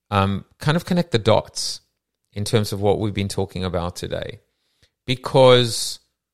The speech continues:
when you're lying in bed and you're debilitated with fear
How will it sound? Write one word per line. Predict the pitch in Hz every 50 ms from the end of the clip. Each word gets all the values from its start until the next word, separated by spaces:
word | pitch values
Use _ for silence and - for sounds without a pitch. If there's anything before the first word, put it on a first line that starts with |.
| _ _ _ _ _
when | 113 117 127 139 151
you're | 160 165 156
lying | 143 127 117 120 117 120
in | 117 110 104
bed | 95 98 87 71 - - - - - _ _ _ _ _ _ _ _ _ _ _ _ -
and | 107 110 113 123
you're | 127 127
debilitated | 117 131 113 104 117 110 110 - - 113 98 101 101 101
with | 104 98 -
fear | - - - 87 - - - -